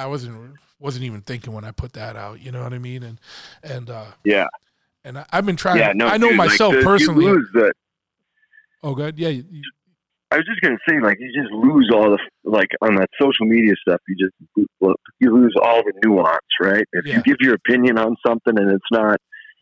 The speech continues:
Speaker 2: opinion A or opinion B, then, like, you're fucking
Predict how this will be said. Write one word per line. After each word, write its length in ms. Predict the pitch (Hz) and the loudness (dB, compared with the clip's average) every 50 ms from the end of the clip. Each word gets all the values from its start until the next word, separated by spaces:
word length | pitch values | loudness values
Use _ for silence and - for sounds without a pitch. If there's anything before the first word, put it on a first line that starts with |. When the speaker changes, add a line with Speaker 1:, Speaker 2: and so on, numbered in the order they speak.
| _ _ _ _ - | _ _ _ _ -8
Speaker 2:
opinion 460 | - - - 120 120 117 110 107 110 | -6 -2 0 0 2 2 2 2 2
A 240 | 110 110 113 120 120 | 2 2 2 2 2
or 180 | 113 101 98 95 | 2 2 0 0
opinion 460 | 92 - - 123 120 113 107 104 101 95 | 0 -2 -2 -2 -2 -2 -2 -4 -4 -2
B, 340 | - 117 120 127 127 123 120 | 0 2 4 6 6 4 4
then, 280 | 113 101 92 95 90 - _ | 2 0 0 -2 -4 -6 _
like, 200 | 98 95 87 78 - - - - _ _ _ - - - - - - - - - _ - | -2 -2 -2 -2 -4 -10 -20 -20 _ _ _ -20 -16 -16 -16 -16 -18 -20 -20 -20 _ -4
you're 140 | - 95 - - - - | -2 -2 -2 -4 -6 -4
fucking 500 | 131 120 113 - - 98 101 90 82 85 | -2 -2 -2 -2 -2 -4 -4 -4 -6 -8